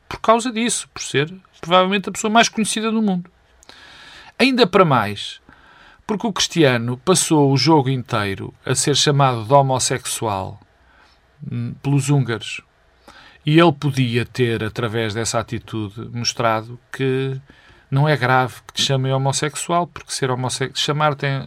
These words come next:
chamar homossexual não é um insulto. Nunca será. E, e nesse aspecto eu fiquei, eh,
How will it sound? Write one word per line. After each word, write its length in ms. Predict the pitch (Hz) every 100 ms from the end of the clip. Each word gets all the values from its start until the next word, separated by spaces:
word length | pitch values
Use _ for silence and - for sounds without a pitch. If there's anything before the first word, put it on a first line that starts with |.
| 139
chamar 360 | - 143 143
homossexual 540 | 135 135 - 131 - 139
não 160 | 147
é 60 | 147
um 80 | 151
insulto. 460 | 139 131 120 - - _ _ _ _ -
Nunca 280 | 131 139 135
será. 380 | - - 113 - _ _ _ _ _ _ - - - - - - - - -
E, 280 | 139 143
e 20 | 160
nesse 260 | 170 -
aspecto 460 | 147 - 151 147 147
eu 40 |
fiquei, 680 | - 131 - 135 127 127 -
eh, 520 | 127 123 123 123 123